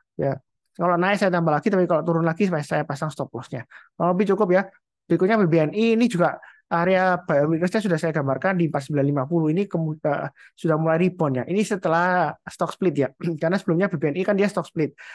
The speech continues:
Jadi kalau kita perhatikan ini area buy on weakness-nya lumayan menarik ya di area sekitar ini ya. Nah, kalau misalnya dia turun lagi di bawah low-nya yang sebelumnya empat, empat ribu sembilan ratus ya, kita lebih baik jual dulu. Karena kalau dia turun di bawah empat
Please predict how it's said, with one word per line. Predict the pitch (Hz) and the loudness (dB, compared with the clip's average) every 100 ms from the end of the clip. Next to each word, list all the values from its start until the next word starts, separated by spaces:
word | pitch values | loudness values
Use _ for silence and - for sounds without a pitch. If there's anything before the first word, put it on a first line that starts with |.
| - | -16
Jadi | - 175 | -2 0
kalau | 202 185 | 2 2
kita | 185 | 0
perhatikan | 175 185 226 196 | 0 0 0 -2
ini | 196 202 | 0 0
area | 185 180 | 2 0
buy | 180 160 143 | 0 -2 0
on | 147 | 0
weakness-nya | 156 151 208 | -2 0 0
lumayan | 185 160 160 156 | 2 0 0 -2
menarik | 151 135 147 127 | -2 -2 -2 -4
ya | 123 | -4
di | 147 147 127 | 0 0 2
area | 143 151 | 0 -2
sekitar | - 160 135 | -4 -6 -4
ini | 139 139 127 | -2 -2 -4
ya. | - - _ _ - | -10 -20 _ _ -2
Nah, | 160 156 - - - | -2 -2 -10 -20 -4
kalau | 190 202 | 0 2
misalnya | 202 208 208 185 | 0 2 2 2
dia | 196 | 2
turun | 202 196 208 | 2 2 0
lagi | 240 214 | 0 2
di | 175 | 2
bawah | 151 156 | 2 2
low-nya | 175 202 196 185 | 4 4 2 2
yang | 185 | 0
sebelumnya | - 170 247 208 202 185 | 0 0 2 2 0 -2
empat, | 160 - - 170 | -6 -6 -8 -4
empat | |
ribu | 170 151 165 | -4 -4 -2
sembilan | 151 147 220 | 0 2 2
ratus | 220 214 | 0 0
ya, | 160 117 | -2 -2
kita | 165 185 | 0 0
lebih | 180 151 | 0 0
baik | 165 147 | 0 0
jual | 131 | -2
dulu. | 165 156 160 - - _ _ | 0 -2 -4 -14 -20 _ _
Karena | 180 202 240 | -2 0 0
kalau | 208 | 2
dia | 196 196 | 0 0
turun | 190 190 | 0 0
di | |
bawah | 165 160 | 0 0
empat | 170 | 0